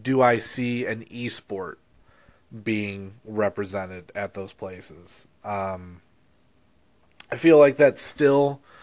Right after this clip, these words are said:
part of the stereotype of the typical gamer.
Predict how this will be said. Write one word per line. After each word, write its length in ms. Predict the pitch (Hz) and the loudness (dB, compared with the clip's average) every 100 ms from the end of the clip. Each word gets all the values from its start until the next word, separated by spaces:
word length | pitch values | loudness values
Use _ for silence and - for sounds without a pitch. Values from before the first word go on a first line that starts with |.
| - - _ | -20 -20 _
part 280 | - 143 139 | 2 4 6
of 180 | 131 120 | 4 0
the 220 | 120 107 | -2 -2
stereotype 920 | - - 113 123 139 147 151 165 180 _ _ | -4 0 4 8 8 6 6 6 4 _ _
of 340 | 120 127 120 117 | 2 4 4 0
the 100 | 117 | -2
typical 420 | 151 - 143 127 | 0 2 4 4
gamer. 500 | 123 131 151 185 | 4 2 4 2